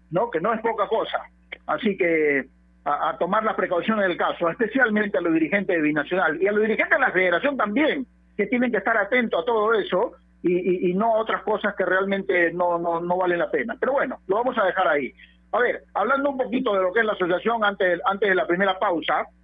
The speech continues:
eh, yo quería decir, por ejemplo, que este organismo se creó para agrupar a los clubes de fútbol profesional. Tradicionalmente,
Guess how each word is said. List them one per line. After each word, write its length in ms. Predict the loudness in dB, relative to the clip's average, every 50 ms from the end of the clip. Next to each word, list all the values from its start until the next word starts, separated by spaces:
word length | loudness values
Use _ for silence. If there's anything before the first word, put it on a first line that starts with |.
| _ _
eh, 360 | -2 0 2 4 4 2 2 0 -2
yo 180 | -2 -2 -2
quería 260 | 0 0 0 2 2 2
decir, 380 | 2 2 0 0 0 -2 -2
por 140 | -2 -4 -2
ejemplo, 360 | 0 0 -2 0 -2 -2 -2
que 160 | -2 -4 -2 -2
este 280 | -2 -2 -2 -2 -2
organismo 680 | 0 0 0 0 0 0 -2 -2 -2 -2 -2 -2 -4 -6 -8 -16 _ _ _ _ -2
se 120 | -2 0 0
creó 400 | 2 2 2 2 2 0 0 0
para 200 | 0 0 2 2
agrupar 480 | 2 2 2 0 0 0 0 0 2
a 80 | 2 2
los 160 | 0 0 0
clubes 400 | 0 0 0 2 2 2 2 0
de 80 | 0 0
fútbol 340 | 0 0 0 0 0 0
profesional. 640 | -2 -2 -2 -2 -2 -2 0 0 0 0 0 0 -4 -6 _ _ _ _ _ _ _
Tradicionalmente, 1600 | 0 0 2 2 2 2 0 0 -2 -2 -2 -2 0 0 2 2 2 2 2 0 0 0 0 0 0 -2 -2 -2 -2 -4 -4 -6